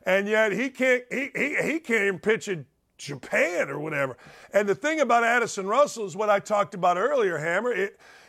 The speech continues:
it's just been odd. I wanna shift gears here. Um, I love Deion Sanders. I, I, I, I didn't really, I wasn't that big on him when he played. I thought he was fun to watch, I guess. I don't know. He never played for a team that I really gave a rat's ass about.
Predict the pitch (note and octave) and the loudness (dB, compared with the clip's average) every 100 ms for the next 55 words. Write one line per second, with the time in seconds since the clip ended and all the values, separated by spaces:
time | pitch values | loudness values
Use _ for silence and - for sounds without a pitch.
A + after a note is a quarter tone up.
0 | _ A3+ A3+ - C4 A#3+ - A#3 A#3 A#3 | _ 0 0 0 0 0 0 0 2 2
1 | G#3+ F#3+ C4 D4 B3+ B3+ A#3 D#3 A3 B3 | 2 2 -2 -2 -4 -4 -6 -4 -2 -2
2 | B3 - F3+ F3+ G3 F#3 G3 F#3+ F#3+ - | -2 -4 -4 -4 -2 0 2 0 -4 -18
3 | _ _ _ _ _ _ - D4 C#4 C4+ | _ _ _ _ _ _ 2 4 4 2
4 | F#3 A3+ A3 G3 F#3 - F3+ E3 C3 A2 | 0 -2 0 0 -2 -4 -4 -4 -8 -16
5 | - - F3+ F3 G3+ F3+ - A3 A3+ A#3+ | -12 -2 -2 0 -2 -4 -2 -2 0 0
6 | C#4 D#4+ D4 A#3+ A3 F#3 D#3+ D3+ _ - | 0 -2 0 2 2 2 -2 -8 _ -6
7 | B3 D4 A#3+ A3 C#3+ _ _ _ _ _ | 0 0 0 -6 -10 _ _ _ _ _
8 | _ D3+ F3 F#3 - D3 F3+ F#3 F3+ E3 | _ -4 0 0 -2 -4 -2 2 0 0
9 | F#3 F3+ E3 D#3 - E3+ F3 E3 G#3 F3 | -2 0 -4 -6 -2 0 2 0 0 -2
10 | E3 C3+ - - - F3 E3+ D#3 D3 D3 | -2 -6 -14 -8 -2 0 0 0 0 0
11 | D3+ C#3+ D#3 D3+ - G#3 C#3+ D#3 G#3+ B3+ | -4 -6 -4 -4 -2 -2 0 -2 -2 -2
12 | A#3 G#3 G3+ G3+ G3 E3+ - F#3+ E3+ D#3 | -2 -2 0 -2 -2 -6 -4 -4 -2 -2
13 | E3+ D#3+ C3+ F3+ E3 D#3 D3 C3+ C3+ C#3+ | -2 -2 -4 -4 -2 -2 0 -2 -2 -2
14 | C3+ D3+ C3+ C3+ C3+ | -2 -4 -2 0 0